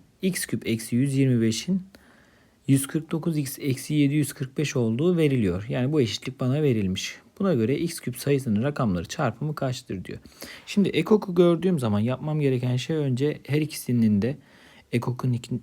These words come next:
içindeki verilen ifadelerin her ikisinin de çarpanlarına ayrılabildiğini görüyorum. Bu durumda ilk yapmam gereken şey çarpanlarına ayırmak.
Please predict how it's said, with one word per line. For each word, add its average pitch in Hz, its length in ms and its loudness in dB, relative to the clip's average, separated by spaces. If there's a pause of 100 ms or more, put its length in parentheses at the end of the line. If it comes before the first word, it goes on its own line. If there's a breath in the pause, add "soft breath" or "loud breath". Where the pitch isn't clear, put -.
içindeki 113 600 0
verilen 110 320 2
ifadelerin 117 760 0
her 175 100 -2
ikisinin 117 360 0
de 110 60 0
çarpanlarına 120 720 0
ayrılabildiğini 120 760 4
görüyorum. 95 420 0 (540 loud breath)
Bu 196 80 0
durumda 185 240 4
ilk 190 200 0
yapmam 113 400 0
gereken 117 360 0
şey 190 300 -2 (260)
çarpanlarına 110 720 2
ayırmak. 92 460 -2